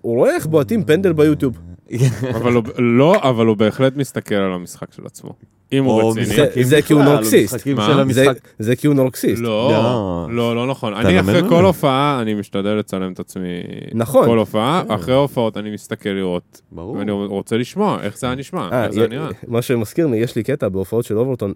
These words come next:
Speaker 1: אנחנו מנגנים בלי מטרונום, אורי.
Speaker 3: נכון.
Speaker 1: ונפלתי על איזה קטע שאנשים ממש אוהבים לראות, שאני משווה את עצמי כאילו
Speaker 3: למטרונום?
Speaker 1: למטרונום חיצוני.
Speaker 2: אה, ראיתי את זה.
Speaker 1: זה לא תמיד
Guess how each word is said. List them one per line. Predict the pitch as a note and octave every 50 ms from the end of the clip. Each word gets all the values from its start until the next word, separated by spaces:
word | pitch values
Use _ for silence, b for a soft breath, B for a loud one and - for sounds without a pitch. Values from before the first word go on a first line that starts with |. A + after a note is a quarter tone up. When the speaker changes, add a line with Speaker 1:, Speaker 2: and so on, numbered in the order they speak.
| -
Speaker 1:
אנחנו | F#2+ F#2 - - F#2+
מנגנים | F#2+ F#2 F#2+ G#2+ A#2 G#2
בלי | G2+ A#2
מטרונום, | A#2+ A#2 - G2+ F#2 F#2 F2+ F2+
אורי. | F2 F2 F#2 G#2 _ _ -
Speaker 3:
נכון. | A2+ G2 G#2+ G#2 G2+ G#2 G2 F#2+ F#2+ b b b b b b b _ _ _ - G2+ G2 F#2+
Speaker 1:
ונפלתי | G2 G2 F#2+ F#2+ F#2+ F#2+ F#2+ F#2+ F#2+ G2 F#2+ F#2+ F#2+ F#2 F2 F#2 G2+ G2+ - C3 D#3 E3+ G3
על | C#3
איזה | B2 G#2 F#2+ F#2+
קטע | - C3+ D3 D#3
שאנשים | A#2+ - G#2+ G2 F#2 - A#2+ A#2
ממש | A2 G#2 A2+ A2 -
אוהבים | G#2+ F#2+ F#2 F#2+ G#2+ A2 G#2
לראות, | F#2+ F#2 F#2+ G#2 A#2+ - - - _ _ _
שאני | - - G2+ F#2+ G2 G#2
משווה | G2 F#2 - - A2+ B2+
את | C3+
עצמי | - A#2+ - - A2+ G#2
כאילו | - G#2+ G2+ G2 F#2+ F#2+ F#2 - - _ _ _ _ _ _ _ _ -
Speaker 3:
למטרונום? | G#2 G#2 G2+ G#2 G#2+ G#2 - A2+ A#2 A2+
Speaker 1:
למטרונום | A#2 A#2+ A#2 - C3 A#2+ C3 D3+
חיצוני. | - - - F2+ F2+ - C#3 - - -
Speaker 2:
אה, | - E2+ E2+ E2
ראיתי | E2 D#2+ E2 E2+ E2+ F#2
את | E2+ B2+
זה. | A2
Speaker 1:
זה | A#2 B2+ D3
לא | C#3+ D#3 F#3
תמיד | F#3 - F3+ E3 E3+ F3 F#3+